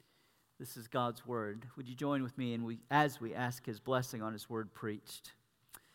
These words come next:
Lord, we, we sung into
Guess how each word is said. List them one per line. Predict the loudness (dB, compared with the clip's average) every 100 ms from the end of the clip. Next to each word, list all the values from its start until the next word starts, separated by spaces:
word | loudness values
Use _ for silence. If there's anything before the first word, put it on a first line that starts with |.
| -20 -20 -20 -20 -20 -20 _ _ _ _ _ _ _
Lord, | 4 4
we, | 6 2 0 -4 -6 -8 -16 -20 -8
we | -6
sung | -4 4 8 8 4 -2 -6 -14 -2
into | 2 2 2 -4 2 4 6 4 0